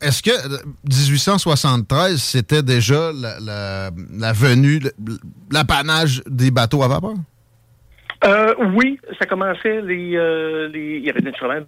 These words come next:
Speaker 2: beaucoup de voiliers. Ensuite, il y a eu une transition, hein, des navires à voile qui étaient équipés aussi de moteurs pour faire certains tronçons. Et puis, au début des années mille neuf cents, là, vraiment, la, la transition s'est faite vers la, la, la navigation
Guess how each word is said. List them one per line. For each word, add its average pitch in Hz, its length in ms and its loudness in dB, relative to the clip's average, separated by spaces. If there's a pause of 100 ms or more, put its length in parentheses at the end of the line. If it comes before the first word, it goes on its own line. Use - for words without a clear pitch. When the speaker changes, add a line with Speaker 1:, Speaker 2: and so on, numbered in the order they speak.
(100)
Speaker 2:
beaucoup 170 140 -12
de - 60 -20
voiliers. 151 460 0
Ensuite, - 220 -2
il 151 40 -8
y - 20 0
a 143 40 -2
eu 139 40 -4
une - 60 -20
transition, 160 720 0
hein, 156 60 0 (440)
des 139 120 0
navires 139 260 2
à 135 60 2
voile 156 360 2
qui 139 120 -6
étaient 143 140 -2
équipés - 320 -2
aussi 170 280 -6
de 170 60 -2
moteurs 165 380 0
pour 139 140 -8
faire 160 220 -2
certains 151 280 0
tronçons. 160 580 0 (400)
Et 151 80 0
puis, 151 80 2
au 156 40 4
début - 220 2
des 160 180 2
années 151 200 0
mille 147 180 -6
neuf 127 160 0
cents, 160 100 2
là, 147 100 0
vraiment, 135 360 0
la, 135 140 -4
la 117 80 -6
transition 135 540 -2
s'est 147 140 -4
faite 151 220 2
vers 131 180 -4
la, 135 220 -2
la, 131 220 -4
la 127 120 -6
navigation 127 560 0